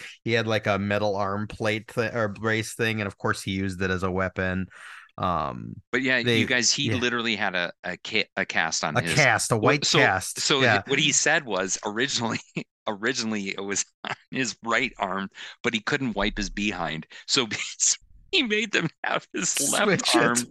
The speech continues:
Speaker 2: be the one that was injured. <laughs> I
Speaker 1: Yeah,
Speaker 2: thought it
Speaker 1: it's
Speaker 2: was
Speaker 1: so
Speaker 2: hilarious.
Speaker 1: great. It's so great.
Speaker 2: He's like, "Wow."
Speaker 1: Um,
Speaker 2: When asked, "Why was the cast on your left arm?" he said, "Well, I needed to wipe my ass, and so it was with my right hand, so I put it on my left." <laughs>
Speaker 1: I have a feeling that if we get to interview him, um,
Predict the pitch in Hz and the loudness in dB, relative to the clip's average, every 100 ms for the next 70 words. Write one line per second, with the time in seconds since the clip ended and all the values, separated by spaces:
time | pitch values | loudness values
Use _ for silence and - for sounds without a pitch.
0 | - - 311 - 277 - 196 208 - 226 | -6 0 2 6 6 4 2 2 2 2
1 | 208 220 214 220 233 247 208 - - - | 2 0 0 -2 -2 0 0 0 2 2
2 | - 156 - 147 143 135 156 185 226 185 | 2 -2 2 6 6 6 6 4 4 6
3 | 175 139 123 113 - 165 - - 143 117 | 8 6 4 0 -4 -4 -2 0 0 2
4 | 113 104 107 - _ _ _ 151 156 156 | 0 0 -2 -10 _ _ _ -2 2 6
5 | 165 160 147 143 131 _ - 135 143 143 | 8 8 6 2 -8 _ -4 2 4 4
6 | 131 143 160 214 233 190 - 180 - 175 | 0 -2 -2 0 -2 -4 -4 -4 -2 -2
7 | 147 139 202 - 107 98 95 104 92 104 | 0 -2 -2 0 0 0 -2 -2 -4 -2
8 | 101 - - 92 104 135 95 98 - 87 | -2 -2 -4 0 0 0 -2 -2 -2 -2
9 | 92 123 90 90 - 87 82 - 90 90 | -2 -2 -2 -2 -2 -4 -6 -4 -2 -2
10 | 92 92 95 95 98 85 85 113 95 85 | -2 -2 -4 -4 -2 -2 0 2 2 0
11 | 82 - 87 90 - 104 95 87 87 90 | -2 -4 -4 -6 -4 -4 -2 -4 -4 -6
12 | 98 95 - - - - 143 175 185 170 | -6 -6 -10 -10 -10 -4 0 0 0 -2
13 | 143 135 139 135 123 113 127 123 120 113 | -2 0 0 -2 -2 -4 -6 -6 -4 -2
14 | 110 113 117 113 113 113 110 101 101 101 | 0 0 0 2 0 0 0 0 0 0
15 | 95 98 98 85 | -4 -8 -8 -10